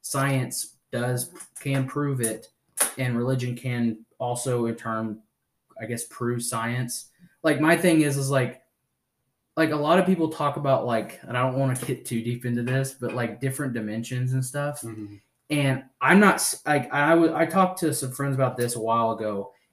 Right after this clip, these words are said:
Speaker 1: and they misunderstood saying that I said that heaven was another dimension.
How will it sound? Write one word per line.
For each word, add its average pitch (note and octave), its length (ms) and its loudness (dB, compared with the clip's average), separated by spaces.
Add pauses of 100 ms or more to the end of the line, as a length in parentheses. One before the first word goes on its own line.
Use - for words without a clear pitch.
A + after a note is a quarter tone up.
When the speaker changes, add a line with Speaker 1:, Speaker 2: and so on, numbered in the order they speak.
(120)
Speaker 1:
and A#2+ 220 0
they D3 240 6
misunderstood B2+ 680 -2
saying A#2+ 240 -2
that A2+ 320 -4
I B2 100 -4
said A#2+ 240 -6
that G#2+ 140 -8
heaven A#2 300 -6
was A2 160 -6
another A2 220 -6
dimension. G#2 640 -6